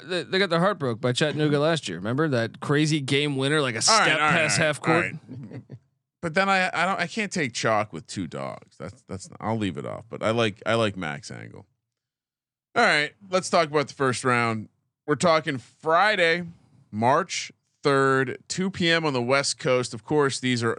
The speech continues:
Speaker 2: again, these games are all being played in Asheville, North Carolina, at the Harrah's Cherokee Center.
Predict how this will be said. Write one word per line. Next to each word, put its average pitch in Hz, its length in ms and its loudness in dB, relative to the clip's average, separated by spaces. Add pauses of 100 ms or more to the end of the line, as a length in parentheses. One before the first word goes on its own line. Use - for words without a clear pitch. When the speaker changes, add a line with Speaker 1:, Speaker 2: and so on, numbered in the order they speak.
(140)
Speaker 2:
again, 110 300 0
these 104 180 -4
games 107 240 -2
are 104 80 -2
all 107 140 2
being 101 240 -2
played 104 240 -2
in 87 200 -8
Asheville, 131 920 -2 (320)
North 127 260 -2
Carolina, 135 460 2
at 135 80 -4
the 147 60 2
Harrah's 233 520 0
Cherokee 143 400 -4
Center. 127 440 -4